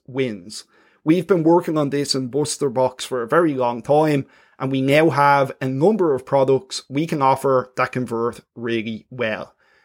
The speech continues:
Here's a example. We recently acquired a pet portrait business to give us more products to offer on the back end. And that leads us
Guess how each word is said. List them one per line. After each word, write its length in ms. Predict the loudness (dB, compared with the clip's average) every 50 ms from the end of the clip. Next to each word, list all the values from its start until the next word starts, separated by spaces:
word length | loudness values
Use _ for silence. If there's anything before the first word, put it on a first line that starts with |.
| _ _ _ _ _ _ _ _ _
Here's 300 | 0 2 2 2 4 4
a 360 | 4 4 4 4 2 -2 -2 -6
example. 640 | -4 0 2 4 4 4 4 4 4 4 4 2 0 -10 -10 -6
We 160 | -2 -2 0
recently 720 | 2 2 2 2 2 0 0 0 0 0 0 0 0 -2 -6
acquired 500 | -8 -8 -2 0 2 2 2 2 0 -2 -4 -10
a 40 |
pet 280 | -6 -2 -2 -2 -2 -2
portrait 640 | 0 2 2 2 2 2 2 2 2 2 -2 -2
business 580 | -2 -2 -2 -2 -2 -2 0 0 0 -2 -4 -10 _ _ _ _ -4
to 100 | -2 0
give 200 | 2 2 2 4
us 200 | 2 2 2 0
more 280 | 2 4 4 4 4
products 520 | 2 2 0 0 2 0 -2 -2 -6 -12 -12 _ _
to 200 | -4 -2 0 0
offer 420 | -2 -2 -2 -2 -4 -4 -4 -10 _ -6
on 340 | -4 -2 -2 -4 -4 -8 -12 -14
the 80 | -12
back 300 | -6 -2 -2 -2 -2 -2
end. 360 | -6 -6 -6 -8 -12 -16 -20 -20 _ _ _ _ _ _ _ _ _ _ _ _ _ _ _ _ _ _ _ _ _ _ _ _ -10
And 140 | -6 0 2
that 260 | 4 4 4 2 2
leads 420 | 2 4 4 4 2 0 0 2 4
us 380 | 4 4 2 2 -2 -4 -6